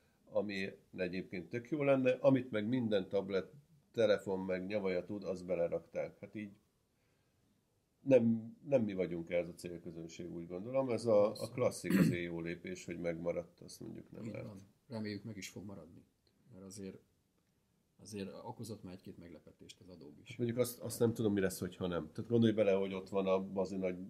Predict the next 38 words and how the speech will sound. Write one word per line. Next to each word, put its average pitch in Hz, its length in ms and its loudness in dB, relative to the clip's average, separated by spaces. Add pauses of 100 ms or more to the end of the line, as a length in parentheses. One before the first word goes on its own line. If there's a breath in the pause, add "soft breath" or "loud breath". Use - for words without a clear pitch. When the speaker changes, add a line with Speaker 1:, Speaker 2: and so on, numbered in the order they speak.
(640)
Speaker 1:
csomó 92 320 -4
melót 90 480 -2 (380)
rá 92 300 4 (260)
pörgetett 95 200 -4
Speaker 2:
Hát 95 80 0
most 104 160 2
egyébként 120 480 6
ezzel 113 80 8
Speaker 1:
katalógusod, 113 200 2
meg - 60 4
Speaker 2:
egyidejűleg 147 440 4
Speaker 1:
minden. 139 280 4
Speaker 2:
ugye 143 100 -2
eddig, 131 380 -6 (280)
eddig 127 300 -10
ugye 131 200 -6
a, 123 460 -4
a 123 140 -14 (120)
nagy 123 200 -12
mellszélességgel 107 800 -8
kiálltak 98 500 -10
a 104 60 -8
dobozos 98 420 -12
Lightroom 95 380 -12
mellett 98 400 -12
is, 104 160 -12
és 98 120 -12
most - 200 -14
azért, 101 240 -8 (260)
azért 110 220 -10
csak 107 140 -6
bejelentették, 90 640 -4
hogy 98 120 -10 (400 soft breath)
akkor - 240 -20
elengedjük 92 480 -18
ezt - 180 -14
a 92 40 -12
vonalat. 92 400 -12